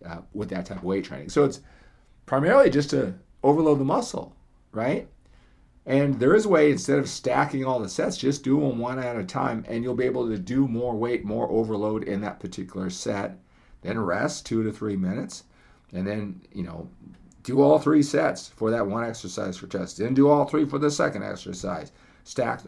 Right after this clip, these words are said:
one after the another with the rest in between,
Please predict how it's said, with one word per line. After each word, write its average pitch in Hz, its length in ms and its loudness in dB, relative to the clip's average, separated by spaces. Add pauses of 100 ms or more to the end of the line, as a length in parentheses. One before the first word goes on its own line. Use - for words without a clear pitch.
one 123 340 -2
after 113 380 -6
the 98 100 -4
another 110 340 -2
with 101 220 -2
the 95 60 -10
rest 107 320 -4
in 98 100 -4
between, 92 640 -4